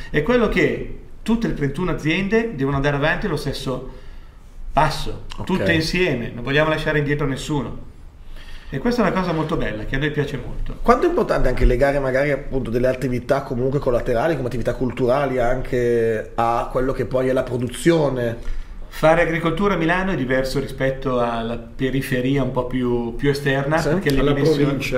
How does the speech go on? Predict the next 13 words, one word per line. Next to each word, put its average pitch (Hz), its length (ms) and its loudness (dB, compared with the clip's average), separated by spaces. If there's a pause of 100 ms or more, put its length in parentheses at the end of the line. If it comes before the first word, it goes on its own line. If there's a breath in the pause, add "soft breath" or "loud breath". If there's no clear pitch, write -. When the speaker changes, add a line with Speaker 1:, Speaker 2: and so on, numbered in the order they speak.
Speaker 1:
alla 127 140 0
Speaker 2:
Alla 143 140 2
provincia. 139 580 2
Speaker 1:
provincia, - 220 -6 (260 loud breath)
perché 151 600 2 (100)
i, 127 840 2 (280)
le 135 240 4
aree 160 260 4
agricole 143 420 2
sono 120 360 -2
più 117 180 -4
limitate, 113 580 -6
quindi 127 460 -2